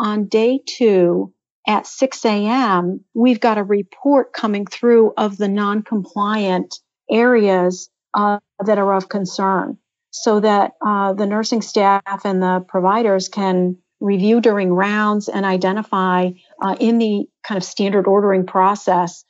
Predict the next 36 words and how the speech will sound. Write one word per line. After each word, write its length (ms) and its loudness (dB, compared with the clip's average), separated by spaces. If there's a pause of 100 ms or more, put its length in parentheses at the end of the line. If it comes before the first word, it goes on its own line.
(120)
what 380 0
other, 580 2 (100)
uh, 200 -6
V 180 -2
T 120 -6
E 300 -2
prophylaxis 840 -4
needs 260 -2
to 120 -4
be 180 0
completed. 640 -2 (400)
And 180 2
then 160 0
a 100 -2
second 500 -2
prompt 420 0
at 140 2
one 220 -2
P 240 -6
M 280 0
to 100 -4
pick 200 -4
up 160 -2
any 200 -2
patients 520 -4
who, 120 0
again, 400 -2
weren't 220 -6
completed 500 -2
as 140 -4
part 220 -6
of 60 -4
the, 180 -4 (140)
the 100 -2
morning 320 -2
rounds. 520 -6